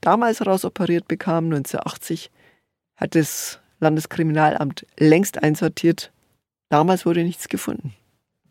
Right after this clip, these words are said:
Es war einfach so eindeutig nur auf eine Spur. Der Liebeskummer geplagte junge Mann. Dass der sich bei Waffenhändlern in der Schweiz herumtrieb,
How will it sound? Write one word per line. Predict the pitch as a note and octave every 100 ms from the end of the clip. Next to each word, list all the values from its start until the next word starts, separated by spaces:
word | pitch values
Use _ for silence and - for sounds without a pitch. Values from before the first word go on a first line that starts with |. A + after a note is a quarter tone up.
| _
Es | F#3 -
war | G#3+
einfach | - A3 A3 G#3+ - - - _ _
so | - F#3+
eindeutig | - G3 G#3 G3+ F#3+ -
nur | G3 F#3+
auf | -
eine | G3 G3
Spur. | G3+ - G3+ C3 G#2+ _ _ _ _ _ _ _ _ _ _ _
Der | D3+
Liebeskummer | E3 F#3 F3 - - F3+
geplagte | E3+ - - D#3 D#3+ _ D#3+ F3+ _
junge | - D#3 D#3+
Mann. | D#3+ C#3 C#3 _ _ _ _ _ _ _ _
Dass | - C#3
der | F3 E3+
sich | - -
bei | D#3+
Waffenhändlern | D3+ D#3 E3 G3 D#3+ E3 D#3+
in | D3+
der | C#3+
Schweiz | C#3+ D3+ D3+ -
herumtrieb, | G3+ F3+ F3+ F#3 - - F#3 - -